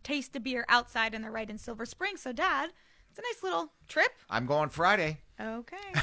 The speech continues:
Speaker 2: <laughs>
Speaker 1: All right. Well, that's where you'll be. <laughs>
Speaker 2: <laughs>
Speaker 1: Um, so thank you, Emma, for joining us and giving us all the insights and updates on Wicked Wrister. Dad,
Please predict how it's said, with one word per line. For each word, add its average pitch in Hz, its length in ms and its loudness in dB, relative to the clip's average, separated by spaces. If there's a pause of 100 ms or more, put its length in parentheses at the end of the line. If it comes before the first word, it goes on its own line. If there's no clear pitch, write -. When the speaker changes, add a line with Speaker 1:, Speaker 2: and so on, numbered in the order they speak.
(140)
Speaker 2:
<laughs> - 420 -12
Speaker 1:
All 196 160 -6
right. 320 400 -2
Well, 214 140 -4
that's 240 260 -4
where 262 160 -2
you'll 277 220 -4
be. 233 280 -8 (220)
<laughs> 156 140 -2
Speaker 2:
<laughs> - 400 6 (880)
Speaker 1:
Um, 285 340 10
so 330 140 -2
thank 311 200 4
you, 330 120 4
Emma, 294 420 8
for 277 140 0
joining 269 340 0
us 262 180 0
and 247 120 -4
giving 240 180 -4
us 226 100 -6
all 277 200 6
the 277 80 -2
insights 247 520 -2
and 226 80 -10
updates 214 440 -6
on 196 360 -6 (300)
Wicked 302 480 -2 (340)
Wrister. 240 720 4 (380)
Dad, 320 380 12